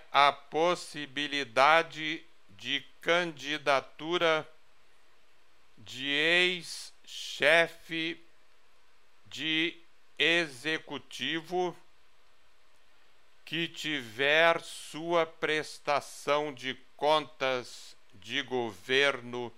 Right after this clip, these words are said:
rejeitada por Tribunal de Contas. De acordo com o coordenador do grupo, deputado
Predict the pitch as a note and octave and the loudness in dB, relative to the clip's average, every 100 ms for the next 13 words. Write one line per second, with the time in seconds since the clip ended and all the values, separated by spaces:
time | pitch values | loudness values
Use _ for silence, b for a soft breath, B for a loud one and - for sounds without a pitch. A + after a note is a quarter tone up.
0 | - - - - - - - - - G2+ | -18 -20 -20 -20 -20 -20 -20 -20 -20 -4
1 | C3 C#3+ A#2 C3+ C3 - - C3+ C#3+ C#3 | 0 0 2 -2 -2 -4 2 6 8 6
2 | C3 B2+ - - - - - C3 C3+ C3 | 2 -4 -4 -16 -20 -20 -8 -2 -2 -4
3 | - A#2 A#2 A2+ G#2+ A#2 B2 A#2 G#2+ G#2+ | -8 -6 -4 -6 0 2 2 0 -8 -14
4 | - - G2+ F2+ - D#2+ - - - - | -12 -4 -4 -4 -8 -10 -12 -18 -20 -20
5 | - - - - - - - - b b | -20 -20 -20 -20 -20 -20 -20 -20 b b
6 | b b F#2 F#2+ A2+ A#2 - - C3+ D#3 | b b -12 0 4 4 2 -2 2 6
7 | E3 D3+ E3 D#3 - D3+ D3+ D3+ D3+ - | 4 2 -4 -6 -2 2 2 2 -2 -8
8 | C3 B2+ - C#3 D#3+ E3 D#3 D3+ C#3 D3 | -10 -10 -6 -2 2 4 4 2 0 0
9 | C#3+ C#3 A#2 B2+ E3 E3+ D#3 E3+ D#3+ C3+ | 2 2 2 0 0 0 -4 -8 -6 -6
10 | C#3 - - F2+ D2+ - - - - - | -6 -6 -8 -10 -10 -18 -20 -20 -20 -20
11 | - - - - - - F#2+ A#2 - A#2 | -20 -20 -20 -20 -20 -8 -2 -2 -4 -12
12 | - - B2 B2+ A#2+ | -4 4 6 6 0